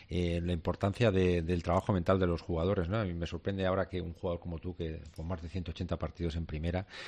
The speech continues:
pues de este, este calvario físico y este calvario mental que has pasado, pues, eh, te pongas otra vez las botas, la verdad que, que es digno, ¿no? De, de elogio, ¿no? Yo, yo quería preguntarte <clears throat>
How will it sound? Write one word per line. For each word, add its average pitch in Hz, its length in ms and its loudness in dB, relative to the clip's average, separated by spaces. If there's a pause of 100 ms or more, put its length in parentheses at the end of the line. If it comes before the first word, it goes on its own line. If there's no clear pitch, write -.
(280)
pues 82 840 2
de 82 240 -6
este, - 360 -2
este - 180 2
calvario 90 1120 4
físico 92 580 2
y 90 100 4
este - 140 -2
calvario 90 320 0
mental 87 480 2 (240)
que - 100 0
has 92 80 0
pasado, 95 360 2
pues, 87 240 0 (320)
eh, 92 140 -2
te - 100 0
pongas 92 260 2
otra 95 160 4
vez 92 80 6
las 87 140 4
botas, 90 240 4
la 98 100 6
verdad 82 220 2
que, 87 420 4
que 90 400 6
es 82 120 2
digno, 87 280 0
¿no? 95 160 0
De, 82 380 0 (260)
de 95 140 4
elogio, 90 380 4
¿no? 110 160 -2
Yo, 113 140 -6 (460)
yo 110 140 -2
quería 151 280 6
preguntarte 135 720 4 (140)
<clears throat> 120 460 -2